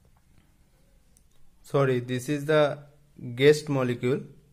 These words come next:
This guest molecule will be embedded within the host molecule, and it is a matrix of inert gas, that is argon.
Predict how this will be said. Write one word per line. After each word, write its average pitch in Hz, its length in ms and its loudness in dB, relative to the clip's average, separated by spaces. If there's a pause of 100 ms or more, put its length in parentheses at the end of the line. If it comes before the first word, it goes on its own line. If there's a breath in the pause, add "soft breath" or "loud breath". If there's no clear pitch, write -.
(960)
This 139 240 -4
guest 139 560 2
molecule 147 640 0
will 139 200 0
be 151 260 2
embedded 143 680 2
within 143 340 0
the 156 220 2 (1000)
host 147 260 2
molecule, 120 540 0 (240)
and 120 320 -2 (100)
it 127 180 -6
is 143 280 0 (160)
a 135 120 0
matrix 135 540 -2
of 143 340 2 (760 soft breath)
inert 147 380 4
gas, 135 340 4 (300)
that 127 160 0
is 143 220 -4
argon. 131 480 2